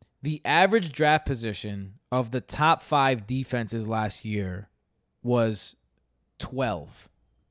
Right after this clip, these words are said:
was the twelfth defense off the board. That was the average draft position of the top five, including Miami, who finished as, I think, the, I think the fourth overall in points, and whose A D P was dead last in defense and special teams. You just don't know because you have a team like the Cardinals, who everyone thought would get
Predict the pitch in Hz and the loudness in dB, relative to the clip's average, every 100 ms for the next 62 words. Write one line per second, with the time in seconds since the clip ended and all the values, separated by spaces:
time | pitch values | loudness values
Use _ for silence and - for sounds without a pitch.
0 | _ _ _ - 135 123 131 - 151 147 | _ _ _ -8 -6 -4 -6 0 4 4
1 | 131 - 127 131 120 117 113 - 107 90 | 2 -8 -6 -6 -4 -6 -6 -6 -10 -12
2 | 78 _ - 131 139 151 - 151 165 156 | -16 _ -4 -2 0 -2 0 2 2 0
3 | 135 143 131 127 120 127 117 127 110 120 | 2 2 2 -4 -4 -4 -2 -2 -2 -2
4 | 101 - - _ 143 147 - 196 170 139 | -4 -6 -20 _ -8 -4 6 6 6 2
5 | 147 190 220 139 123 131 _ _ - 151 | 2 6 6 4 -2 -8 _ _ -2 -2
6 | 139 175 175 156 151 135 123 117 110 107 | 0 0 0 2 2 2 0 -4 -8 -8
7 | 127 131 117 110 - 170 170 165 170 165 | -6 -6 -6 -8 0 2 4 4 4 4
8 | 165 156 165 175 - - - _ 139 147 | 2 2 0 0 -4 -14 -20 _ -4 -2
9 | 135 139 127 156 160 151 151 135 131 104 | 0 -2 2 2 2 0 0 2 0 -2
10 | 123 139 110 120 120 120 120 110 113 107 | 0 2 2 2 0 0 -4 -6 -6 -4
11 | 107 - 95 95 - - 101 104 - _ | -6 -6 -10 -10 -12 -14 -16 -18 -20 _
12 | _ - _ - 160 196 160 120 151 160 | _ -20 _ -4 2 4 2 2 2 2
13 | 139 147 110 110 139 123 156 147 - 165 | 0 -2 -2 -2 -2 2 2 2 0 -4
14 | 151 - 120 - 143 170 123 113 120 147 | -4 -6 -8 -2 2 2 2 -4 -4 -2
15 | 156 156 156 143 160 160 151 160 | -2 -2 -4 0 0 0 -2 -4